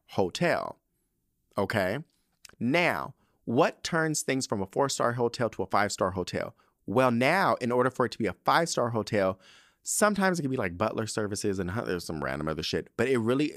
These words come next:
basically depends on, it needs to have a spa. Okay? And once it has a spa, like, an actual spa that people who, um, are not staying at the hotel can actually just book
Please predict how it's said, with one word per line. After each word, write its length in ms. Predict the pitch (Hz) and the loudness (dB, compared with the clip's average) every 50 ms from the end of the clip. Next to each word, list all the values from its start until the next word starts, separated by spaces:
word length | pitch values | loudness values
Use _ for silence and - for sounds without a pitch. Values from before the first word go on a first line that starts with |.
| - | -4
basically 460 | 95 87 107 113 113 - - 110 101 95 | -2 0 0 0 0 -2 -2 -2 0 0
depends 500 | 98 - - - 104 101 98 98 92 - _ _ | -2 -2 -2 -2 -2 0 0 -2 -4 -6 _ _
on, 400 | - 90 90 87 85 87 87 87 - _ _ _ _ _ _ _ _ _ _ _ _ _ - - | -2 0 0 2 0 0 -2 -4 -8 _ _ _ _ _ _ _ _ _ _ _ _ _ -6 -4
it 120 | 120 107 | -2 -2
needs 260 | 104 104 107 107 107 - | 0 -2 -2 -2 -2 -4
to 80 | - 120 | -4 -2
have 200 | 120 92 87 82 | -2 -2 -2 -2
a 80 | 80 | -4
spa. 640 | - - - - - - 104 90 82 67 50 50 52 - _ _ _ _ _ _ _ _ _ _ _ _ _ _ _ _ _ _ _ _ _ _ _ - | -6 -8 -8 -8 -4 0 2 2 2 2 0 -2 -6 -8 _ _ _ _ _ _ _ _ _ _ _ _ _ _ _ _ _ _ _ _ _ _ _ -4
Okay? 380 | 90 92 104 95 87 85 92 - - | -4 -2 0 0 0 0 -2 -2 -4
And 220 | - 101 95 95 | -4 -4 -2 0
once 200 | 110 139 156 - | 0 0 0 -2
it 80 | 185 165 | -4 -4
has 160 | 160 147 123 | -4 -2 -2
a 60 | 113 | -4
spa, 760 | 98 - - - - - - 127 123 131 143 156 175 202 233 - | -4 -4 -6 -8 -6 0 4 4 6 6 6 4 2 0 -2 -4
like, 140 | - 98 - | -4 -4 -4
an 60 | - - - | -4 0 4
actual 720 | 92 104 123 - - - - 165 156 151 147 143 143 - _ _ _ _ _ _ - | 4 4 4 4 0 -2 0 2 2 2 2 2 0 -6 _ _ _ _ _ _ -8
spa 540 | - - - - - 127 120 127 131 131 127 | -6 -4 0 2 4 6 6 6 4 4 2
that 200 | 117 90 - - | 2 -2 -4 -4
people 380 | - - 123 120 - 135 127 - - | -6 -6 -4 -2 -2 -2 -2 -2 -2
who, 340 | 131 117 113 107 104 104 - - | 0 0 2 2 0 0 -2 -2
um, 440 | 107 95 92 92 87 90 92 92 - _ _ _ _ _ _ _ - | 0 0 0 0 -2 -2 -6 -8 -10 _ _ _ _ _ _ _ 0
are 100 | 120 110 | 0 0
not 360 | 104 104 107 107 117 120 - _ _ _ _ _ _ _ _ _ _ _ _ _ _ _ _ _ - - | 2 2 2 2 2 0 -2 _ _ _ _ _ _ _ _ _ _ _ _ _ _ _ _ _ -12 -8
staying 600 | - - - - - 120 113 113 110 110 110 117 - | -4 -4 -2 0 0 0 2 2 2 0 0 -2 -2
at 180 | - 110 110 - | -2 -4 -2 -2
the 80 | 117 | 0
hotel 420 | 113 117 113 - - 123 113 120 123 | 0 0 0 0 0 0 0 0 0
can 160 | - 123 - | -2 -4 -4
actually 340 | - 101 107 - - 117 101 | -2 -2 -2 -2 -4 -4 -4
just 260 | 92 104 95 87 82 | -2 -4 -4 -4 -2
book 260 | 90 101 113 - - | -2 -2 -2 -2 -6